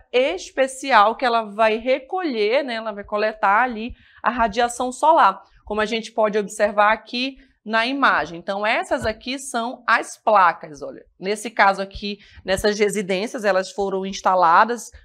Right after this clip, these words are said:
com esse posicionamento, né, que provavelmente é a melhor localização onde nós temos essa incidência maior de raios solares, tá bom?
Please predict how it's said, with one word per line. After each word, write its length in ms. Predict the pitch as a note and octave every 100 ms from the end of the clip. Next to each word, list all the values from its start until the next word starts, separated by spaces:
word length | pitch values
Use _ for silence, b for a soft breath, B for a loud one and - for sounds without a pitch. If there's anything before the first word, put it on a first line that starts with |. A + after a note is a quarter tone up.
| -
com 140 | G#3
esse 280 | G3 G3 -
posicionamento, 960 | G3 F3+ E3+ - F#3 F#3+ F#3+ A#3 D#4+ B3+
né, 120 | G#3
que 140 | G#3+
provavelmente 920 | G#3+ G#3 G3+ G#3 A3 A#3+ A#3+ D#4 - F#4+ b b b
é 160 | - C4
a 60 | B3+
melhor 440 | C4+ C4 A#3 B3+
localização 1000 | C4 A#3+ B3 A#3 A3 A#3 A#3 A#3 A3+ B3+
onde 300 | A#3+ B3+ B3+
nós 240 | A#3 B3
temos 340 | - A3 A#3 A#3
essa 300 | G#3+ G#3+ A3+
incidência 960 | A3+ - C4+ G3+ A3+ C4 D#4 D4+ A3+
maior 460 | G#3+ G#3 G3 G3 A3 B B B -
de 140 | A3+
raios 440 | B3+ G#3+ G#3+ A#3+
solares, 640 | - C#4+ D#4 G3 D#3+ D3+ -
tá 120 | D#3+
bom? 440 | D#3+ F#3+ C4 -